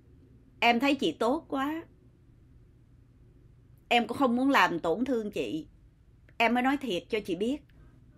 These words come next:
là trước khi mà em gặp chồng chị, trước đó một ngày, thì em cũng đã ở với một người đàn ông khác rồi. Thì, à, one night stand thôi chị ơi.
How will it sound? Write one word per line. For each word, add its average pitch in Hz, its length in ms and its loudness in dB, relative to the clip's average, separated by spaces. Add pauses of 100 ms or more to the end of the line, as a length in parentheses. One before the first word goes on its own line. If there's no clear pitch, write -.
là 185 380 8
trước 277 300 2
khi 233 260 4
mà 196 100 4
em 190 160 0
gặp 185 240 0
chồng 156 300 -2
chị, 156 200 -2
trước 294 200 2
đó 262 80 4
một 233 220 -2
ngày, 170 420 -4 (600)
thì 202 80 -2
em 214 240 4
cũng 185 200 -4
đã 220 160 4
ở 180 240 0
với 294 140 0
một 175 280 -2
người 160 280 -2
đàn 160 160 -4
ông 202 200 -6
khác 226 300 -10
rồi. 156 380 -12 (200)
Thì, 185 240 -2
à, 180 220 4
one 226 140 8
night 220 300 -2
stand 214 420 -4
thôi 202 160 -8
chị 202 120 -8
ơi. 185 520 -8